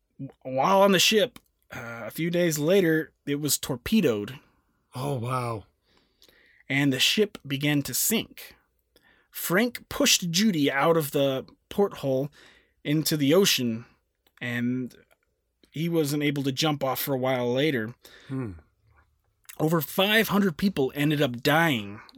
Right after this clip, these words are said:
Speaker 2: Oh,
Speaker 1: from this
Speaker 2: wow.
Speaker 1: torpedo attack. And Frank kn-, uh, did not know if Judy ha-, survived or not.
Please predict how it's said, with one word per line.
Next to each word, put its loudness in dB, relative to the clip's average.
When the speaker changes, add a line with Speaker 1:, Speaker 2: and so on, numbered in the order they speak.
Speaker 2:
Oh, -8
Speaker 1:
from 0
this 0
Speaker 2:
wow. -2
Speaker 1:
torpedo -2
attack. -8
And -4
Frank 2
kn-, 2
uh, -6
did 0
not 0
know 2
if -8
Judy -2
ha-, -8
survived -2
or -4
not. -12